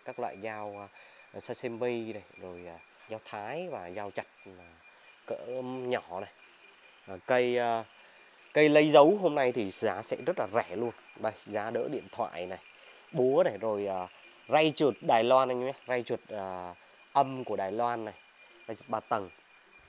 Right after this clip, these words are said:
Đèn led mini U S B combo năm cái giá cực rẻ này. Rồi móc khóa nha,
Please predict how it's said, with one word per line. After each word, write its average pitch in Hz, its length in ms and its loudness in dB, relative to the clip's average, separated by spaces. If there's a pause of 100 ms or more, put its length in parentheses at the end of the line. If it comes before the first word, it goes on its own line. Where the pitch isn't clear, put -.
(500)
Đèn 110 240 -2
led 151 140 4 (100)
mini 147 640 4
U 147 60 4
S 135 100 -10
B 165 60 2 (180)
combo 135 320 4
năm 127 240 -2
cái 120 300 0
giá 120 140 0
cực 120 240 -8
rẻ 107 300 0
này. 107 140 -4 (400)
Rồi 110 160 0
móc 131 180 -2
khóa 135 360 2
nha, 170 120 0